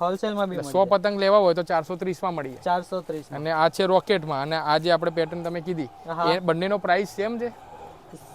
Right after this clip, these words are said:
Speaker 1: સાઇઝ અલગ અલગ છે.
Speaker 2: ઓકે.
Speaker 1: અને પ્રાઇસ બી અલગ પડશે.
Speaker 2: પ્રાઇસ અલગ છે?
Speaker 1: હા.
Speaker 2: ઓકે,
Speaker 1: જેમ
Speaker 2: બરોબર છે.
Speaker 1: જેવી ક્વોલિટી,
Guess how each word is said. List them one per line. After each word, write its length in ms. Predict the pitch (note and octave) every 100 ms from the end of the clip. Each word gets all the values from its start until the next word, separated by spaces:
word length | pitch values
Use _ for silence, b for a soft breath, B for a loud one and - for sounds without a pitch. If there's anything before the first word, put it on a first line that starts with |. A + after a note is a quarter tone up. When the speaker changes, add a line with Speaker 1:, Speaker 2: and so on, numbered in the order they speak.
| - - - - -
Speaker 1:
સાઇઝ 400 | F#3+ A#3+ B3 A#3 A#3 -
અલગ 240 | G3+ C4+ C4
અલગ 200 | B3 A#3
છે. 260 | A3+ B3
Speaker 2:
ઓકે. 320 | C#4+ E3+ E3+ A3+ A3 - - G3
Speaker 1:
અને 280 | G3+ A3 A3
પ્રાઇસ 320 | A3 B3+ B3
બી 180 | B3 B3+
અલગ 260 | A#3 A#3+ -
પડશે. 160 | F3
Speaker 2:
પ્રાઇસ 300 | E3 F3 A3+
અલગ 220 | A3 G#3+ G3
છે? 140 | F3+
Speaker 1:
હા. 240 | F3 E3
Speaker 2:
ઓકે, 500 | E3+ F#3 E3+ - D#3
Speaker 1:
જેમ 100 | C#3+
Speaker 2:
બરોબર 340 | D3 - A#3+ A3
છે. 40 |
Speaker 1:
જેવી 280 | G3 A3+ B3+
ક્વોલિટી, 500 | B3 C4+ C4+ B3+